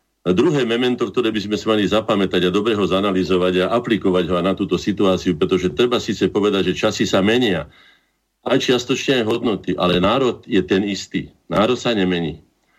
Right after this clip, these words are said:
To, čo som hovoril mnohokrát v našich vysielaniach, že máme hĺbku nášho, nášho, našej pamäti genetickej dvadsaťdva generácií. To znamená, že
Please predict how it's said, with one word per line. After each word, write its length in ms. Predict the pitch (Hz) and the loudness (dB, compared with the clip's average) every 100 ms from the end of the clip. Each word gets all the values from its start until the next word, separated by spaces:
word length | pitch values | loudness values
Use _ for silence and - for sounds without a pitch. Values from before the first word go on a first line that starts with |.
| _ | _
To, 80 | 123 | 0
čo 80 | 135 | 0
som 160 | 143 113 | 0 0
hovoril 320 | 123 120 107 | 2 0 0
mnohokrát 400 | 113 123 117 98 | 0 2 2 0
v 80 | 104 | -2
našich 240 | 90 90 | -4 -4
vysielaniach, 480 | 107 117 101 95 90 | -2 0 2 2 2
že 80 | 92 | 2
máme 320 | 95 98 90 | 2 2 2
hĺbku 320 | 95 - - | 0 -2 -2
nášho, 400 | 95 92 95 90 | 0 2 2 0
nášho, 480 | 82 85 85 90 82 | 0 -2 0 0 0
našej 480 | 78 82 80 90 78 | 0 -2 2 2 2
pamäti 400 | 107 117 - 80 | 2 2 0 0
genetickej 560 | 92 95 92 - 85 | 0 0 -4 -2 -2
dvadsaťdva 460 | 82 104 - 98 101 | 0 0 0 0 0
generácií. 560 | 101 110 101 85 - 76 | 2 0 0 -2 -6 -4
To 80 | 85 | 0
znamená, 320 | 90 92 95 | 2 2 2
že 240 | 87 92 | 2 0